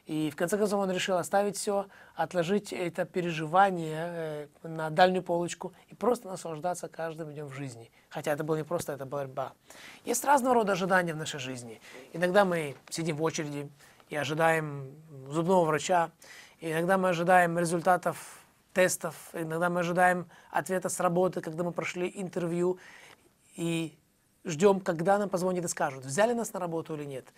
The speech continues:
То есть есть разного рода ожидания в нашей жизни. И вы знаете, зачастую мы живём так, что, э, это потерянное время. Кажется, что время ожидания — это лишнее время, это ненужное время.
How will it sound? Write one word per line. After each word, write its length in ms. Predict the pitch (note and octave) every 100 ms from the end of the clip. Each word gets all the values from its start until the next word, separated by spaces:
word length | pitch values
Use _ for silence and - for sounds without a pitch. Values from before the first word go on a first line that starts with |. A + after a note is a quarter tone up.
| - - -
То 80 |
есть 160 | F3+ -
есть 180 | A3+ -
разного 380 | - B3+ G#3+ F#3+
рода 240 | F#3+ F3
ожидания 560 | D#3+ D#3 E3 D#3+ D#3 D3
в 80 |
нашей 280 | D3 D3 -
жизни. 480 | C#3+ C#3+ A#2+ A#2+ A2 - - - -
И 80 |
вы 80 | E3+
знаете, 480 | F3 A3 A3 F#3+ D#3+ - -
зачастую 580 | - F3+ G3+ - B3 A3+
мы 140 | G3 F#3+
живём 320 | F#3 F#3+ E3+
так, 240 | G#3 A3
что, 560 | - - F#3+ F3+ F3 -
э, 320 | F3+ F3 E3+
это 300 | - G#3 G#3 G3 -
потерянное 480 | E3+ F#3+ F#3+ F#3+ F3+
время. 360 | F3 C#3+ A2 - _
Кажется, 320 | - F3 E3+ E3
что 160 | -
время 280 | D3+ G3 F#3
ожидания — 540 | D3 D3+ F#3+ G#3+ G#3+ G3+
это 260 | - F#3 F3
лишнее 380 | F#3 G3 -
время, 220 | C3+ B2+ C3
это 140 | D#3+
ненужное 540 | F3 F#3 F#3+ E3 C3
время. 320 | A2 G#2 G#2